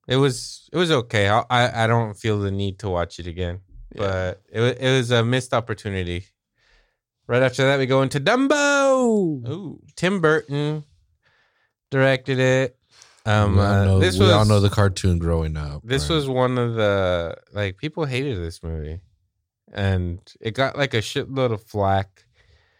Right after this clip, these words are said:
Speaker 1: It's one of the live action Disney remakes. I liked this a lot better than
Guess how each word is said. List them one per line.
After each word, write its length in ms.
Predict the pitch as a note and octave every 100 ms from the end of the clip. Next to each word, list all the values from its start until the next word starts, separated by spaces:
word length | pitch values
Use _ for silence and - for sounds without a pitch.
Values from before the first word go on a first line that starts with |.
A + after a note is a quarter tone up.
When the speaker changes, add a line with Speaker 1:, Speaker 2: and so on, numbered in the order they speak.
| _ _ -
Speaker 1:
It's 200 | A2 -
one 180 | A#2+ A#2+
of 160 | A#2+ G#2
the 180 | G2+
live 360 | G2 G#2 A2 G#2+
action 1500 | A2 G#2+ - - A#2 G#2 G2 F#2+ F#2 F2+ F2 F2 E2+ E2 E2 -
Disney 460 | G#2 G2+ G#2 G2+ G2
remakes. 720 | G2 G2 G2 F#2+ G2 - - _ _ _ _ _ _ _ _ _
I 420 | E3 F#3+ F#3+ F#3 F3+
liked 520 | D3+ D3 D3 D3+ -
this 360 | C#3 C#3 B2 -
a 100 | G#2+
lot 340 | A2+ C3+ A2
better 320 | B2 B2+ B2+
than 280 | A#2 G#2+ G2+